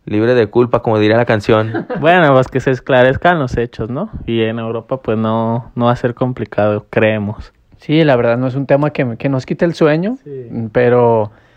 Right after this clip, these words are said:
Speaker 3: tenemos temas más, más delicados aquí en el país, como
Speaker 2: Ujú.
Speaker 3: hay un jugador por ahí que, que mató a,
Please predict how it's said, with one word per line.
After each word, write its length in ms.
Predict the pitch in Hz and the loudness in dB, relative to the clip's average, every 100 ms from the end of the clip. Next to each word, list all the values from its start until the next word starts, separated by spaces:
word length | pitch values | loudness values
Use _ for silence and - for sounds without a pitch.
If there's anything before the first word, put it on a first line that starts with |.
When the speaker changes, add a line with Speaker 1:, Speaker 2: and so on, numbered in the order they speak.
| _ _ _ _ _ _ | _ _ _ _ _ _
Speaker 3:
tenemos 500 | - 131 135 147 - | -4 -2 0 0 0
temas 380 | 147 147 151 139 | 0 2 0 0
más, 480 | 135 139 - - _ _ - | -2 -2 -6 -20 _ _ -6
más 200 | 131 131 | 0 2
delicados 520 | 135 127 - 135 147 | 2 0 2 4 4
aquí 200 | 143 - | 2 -2
en 80 | 131 | -4
el 100 | 143 | -4
país, 380 | 143 123 127 165 | -2 -2 0 -2
como 500 | - 135 120 113 104 123 | -2 -2 0 -2 -4 -6
Speaker 2:
Ujú. 100 | 120 | -4
Speaker 3:
hay 100 | 123 | -4
un 80 | |
jugador 400 | 127 139 117 117 | -4 -2 -2 -4
por 140 | 123 131 | -4 -6
ahí 160 | 120 | -6
que, 340 | 117 143 127 113 _ _ _ _ _ _ - | -8 -6 -6 -8 _ _ _ _ _ _ -10
que 160 | 117 | -6
mató 460 | 113 107 107 120 117 | -4 -6 -6 -4 -2
a, 680 | 120 120 120 113 107 110 | -2 -2 -2 -4 -8 -12